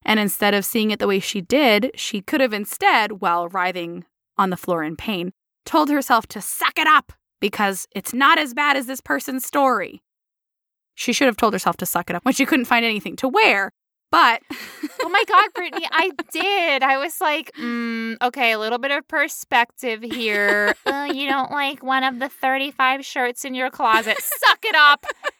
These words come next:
Speaker 2: You are just fine. You have so much. You have adequate clothing, Amy. Put something on. You're gonna look good whenever you put on anyway. Hello."
Speaker 1: <laughs> Good for you. <laughs>
Speaker 2: I am a strong, confident woman.
Speaker 1: <laughs> Good, you should be.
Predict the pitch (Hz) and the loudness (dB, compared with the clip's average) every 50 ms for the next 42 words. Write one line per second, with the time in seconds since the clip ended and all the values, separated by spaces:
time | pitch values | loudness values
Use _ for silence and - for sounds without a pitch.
0 | - 302 - 254 285 285 277 269 269 254 247 - - 370 311 311 392 - - _ | -10 -8 -6 -4 0 2 4 4 4 2 -2 -4 0 4 4 4 4 2 -4 _
1 | - - 277 254 247 240 240 240 233 254 262 302 320 311 262 302 262 254 240 247 | -2 2 4 6 6 6 4 2 -2 -6 -8 -8 -8 -4 0 0 2 2 0 -2
2 | - - - - 294 285 359 320 302 - - 254 269 - - - 208 202 202 196 | -6 -8 -4 -2 0 0 0 0 2 4 4 4 2 -2 -10 -16 -14 -14 -8 -6
3 | 196 190 185 - - - 196 202 247 311 320 - 311 - - - 254 220 214 208 | -6 -6 -6 -6 -4 0 2 2 2 2 0 -6 -12 -12 -10 -8 -6 -6 -6 -6
4 | 202 190 185 180 180 180 180 180 180 - - - - 262 - - - 269 254 254 | -8 -10 -10 -10 -10 -10 -10 -12 -12 -16 -8 -4 -4 -4 -4 -4 -4 -4 -4 -4
5 | 233 240 214 202 196 196 190 185 185 185 185 196 196 _ _ _ _ 214 202 214 | -6 -8 -6 -2 -2 0 0 0 0 -2 -4 -8 -12 _ _ _ _ -8 -6 -6
6 | 196 190 185 190 185 - 196 185 190 185 180 170 175 170 165 - 175 170 170 170 | -4 -4 -4 -4 -4 -4 -6 -6 -4 -4 -6 -6 -8 -10 -10 -8 -6 -6 -6 -6
7 | - 180 185 170 170 170 165 165 - 196 180 170 185 202 208 202 190 185 180 185 | -8 -8 -8 -6 -6 -6 -6 -6 -8 -8 -4 0 2 4 4 6 4 4 2 0
8 | 170 180 190 202 - 269 - _ - - 262 - 269 _ - 220 214 196 190 185 | -2 -2 -2 -2 -2 -2 -4 _ 0 2 2 2 0 _ -8 -8 -6 -8 -8 -10
9 | 180 170 - - - - - 453 508 508 - 302 - - 339 - - - 349 - | -10 -6 -2 -2 -2 -2 0 -2 -2 -2 -2 -4 -6 -6 -8 -6 -6 -8 -6 -2
10 | - 349 349 320 302 269 240 - - - - - - 247 226 220 214 208 190 - | 2 2 2 2 2 -2 -4 -4 -6 -12 -10 -4 0 2 4 4 2 0 -2 -2
11 | 196 190 185 175 180 175 175 170 175 165 165 170 170 185 190 202 220 - - 175 | -2 -2 -2 -2 -6 -8 -8 -8 -8 -8 -2 0 2 2 2 0 -4 -4 -4 -4
12 | 165 160 - 185 - - - - - - - - | -4 -6 -8 -8 -8 -8 -8 -10 -12 -18 -20 -20